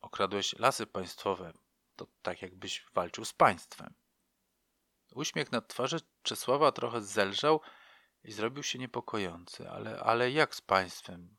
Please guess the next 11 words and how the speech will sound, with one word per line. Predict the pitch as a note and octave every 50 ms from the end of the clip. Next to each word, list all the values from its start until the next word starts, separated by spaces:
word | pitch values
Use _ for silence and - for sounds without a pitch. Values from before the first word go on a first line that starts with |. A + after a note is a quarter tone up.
| _ _ _
Trochę | - - G2+ G2+ G#2+
drzewa | G#2+ - D#3 D#3 A#2+ G2+ F2
było”. | F2+ F#2 F2 E2+ E2+ - _ _ _ _ _ _ _ _ _ -
„Ech, | - C3+ C3 A2 - - -
ty | - G#2+
mało | G2+ G#2 G#2 G2+ F#2+
wiesz. | F#2 G2+ G2 F#2 - - - _ _ _ _ _ _
Artykuł | - A#2 A#2+ B2 - - - D3+ D3 - - C3 A2+
sto | - - - B2 B2 B2
dwudziesty | A#2 A2 A2+ G#2+ A#2 A2+ - - A2
siódmy | - - B2 A2 G#2+ G#2 G#2